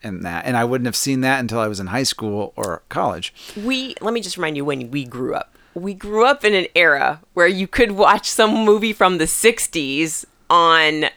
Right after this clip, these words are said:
Speaker 2: uh, Nick at Night. All right? So
Speaker 1: <laughs> You
Speaker 2: don't tell
Speaker 1: could.
Speaker 2: me that because it came out a certain year, you weren't
Speaker 1: No, it's,
Speaker 2: exposed to
Speaker 1: it's
Speaker 2: it at a
Speaker 1: not
Speaker 2: certain
Speaker 1: just about the
Speaker 2: time.
Speaker 1: year. You have to remember that I wasn't allowed to watch any, like, P G thirteen movies or rated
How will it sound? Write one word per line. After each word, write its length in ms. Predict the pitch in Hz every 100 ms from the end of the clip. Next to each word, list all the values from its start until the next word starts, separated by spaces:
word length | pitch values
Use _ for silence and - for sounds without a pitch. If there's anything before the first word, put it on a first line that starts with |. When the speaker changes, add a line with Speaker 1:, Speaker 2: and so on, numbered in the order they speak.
| -
Speaker 2:
uh, 340 | 151 143 139
Nick 220 | 170 190
at 140 | 190 -
Night. 500 | 160 151 180 123 - _ -
All 120 | - 190
right? 360 | 190 220 220
So 240 | - 233 208
Speaker 1:
<laughs> 20 |
You 40 |
Speaker 2:
don't 240 | 202 - 214
tell 180 | 269
Speaker 1:
could. 80 | 277
Speaker 2:
me 140 | 226 233
that 180 | 208
because 380 | 196 208 - 233
it 100 | 214
came 220 | - 208
out 140 | 190 202
a 40 |
certain 280 | 190 196 170
year, 180 | 180 180
you 200 | 170 180
weren't 120 | 170
Speaker 1:
No, 220 | 180 190 233
it's, 140 | 165
Speaker 2:
exposed 220 | 180 196
to 60 | 190
Speaker 1:
it's 100 | 160
Speaker 2:
it 0 |
at 60 |
a 20 | 151
Speaker 1:
not 120 | 180
Speaker 2:
certain 80 | 185
Speaker 1:
just 80 | 190
about 220 | 180 170
the 80 | 139
Speaker 2:
time. 80 | 135
Speaker 1:
year. 240 | 143 190
You 200 | 143 127
have 160 | 147 170
to 120 | 165
remember 1000 | 127 120 107 107 117 151 160 113 92 110 - - - _
that 180 | - 127
I 220 | - 101 117
wasn't 340 | 123 147 170
allowed 500 | 165 143 92 85 101
to 100 | 120
watch 540 | 104 98 90 90 - - -
any, 480 | 120 107 107 110 - _ _
like, 380 | 190 135 107 -
P 260 | 127 127
G 240 | 104 117 117
thirteen 680 | - 113 - - 160 160 156
movies 340 | 156 151 131
or 60 | 107
rated 260 | 107 101